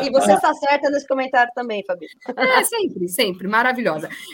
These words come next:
Speaker 2: E o Alexandre Persona falou assim: vocês acreditam que esses jogos mornos se dão, é, pela falta de público? No caso do Corinthians, tenho certeza que isso faz falta.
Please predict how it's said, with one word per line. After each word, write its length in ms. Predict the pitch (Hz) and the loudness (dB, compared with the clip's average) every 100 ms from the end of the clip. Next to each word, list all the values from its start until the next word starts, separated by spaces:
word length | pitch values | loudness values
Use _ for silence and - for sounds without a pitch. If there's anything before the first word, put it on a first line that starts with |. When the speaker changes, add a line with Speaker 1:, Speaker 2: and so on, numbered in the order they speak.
| - | 0
Speaker 2:
E 260 | 254 254 | 2 6
o 100 | 254 | 8
Alexandre 600 | 277 302 302 302 294 277 269 | 10 10 8 6 6 4 0
Persona 540 | 240 233 262 269 269 | -2 0 4 4 4
falou 180 | 269 247 | 2 0
assim: 240 | 254 254 | 0 -2
vocês 280 | 220 240 262 | -4 -2 0
acreditam 520 | 269 269 240 269 285 | 0 0 -4 -4 -4
que 120 | 269 247 | 0 0
esses 260 | 240 220 | 0 0
jogos 380 | 226 214 202 196 | 2 2 2 -6
mornos 580 | 208 233 240 208 175 - - - | 0 2 2 2 -2 -4 -12 -20
se 160 | - 226 | -6 -2
dão, 340 | 185 240 247 240 | 2 4 4 6
é, 280 | 202 190 190 | 8 8 8
pela 360 | 220 208 208 | 6 4 6
falta 260 | 220 202 190 | 6 4 2
de 120 | 180 | -8
público? 640 | - 302 226 180 - 160 _ - _ 208 | -2 0 2 0 -2 -12 _ -20 _ -4
No 120 | 214 | 0
caso 300 | 240 240 233 | 4 4 2
do 100 | 240 | -2
Corinthians, 400 | 233 214 247 247 | 0 0 0 0
tenho 160 | 247 247 | 0 0
certeza 520 | 277 269 269 220 233 | 2 2 2 0 0
que 160 | 240 226 | -6 -8
isso 140 | - 240 | -8 -4
faz 260 | 226 254 | -4 -2
falta. 480 | - 139 - - 131 | -2 -4 -4 -12 -16